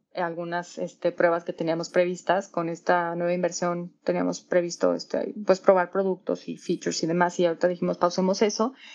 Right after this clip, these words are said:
Eh, no vamos a dejar de crecer en, en contrataciones, no va a haber layoffs ni nada, pero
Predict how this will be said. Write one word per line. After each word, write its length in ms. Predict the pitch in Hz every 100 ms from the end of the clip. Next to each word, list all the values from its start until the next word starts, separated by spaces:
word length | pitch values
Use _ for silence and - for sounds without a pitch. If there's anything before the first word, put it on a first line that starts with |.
| - - -
Eh, 300 | 196 180 175
no 80 | 202
vamos 260 | 196 202 214
a 60 |
dejar 320 | 190 185 175 180
de 120 | 185
crecer 420 | 175 - 180 180
en, 120 | 196 180
en 300 | 170 - 165
contrataciones, 880 | 170 165 160 160 185 180 202 - - - -
no 180 | 208 196
va 80 | 190
a 20 |
haber 180 | 185 185
layoffs 680 | 180 180 165 202 - - 185
ni 120 | 180
nada, 380 | 175 165 202 214
pero 340 | 202 202 233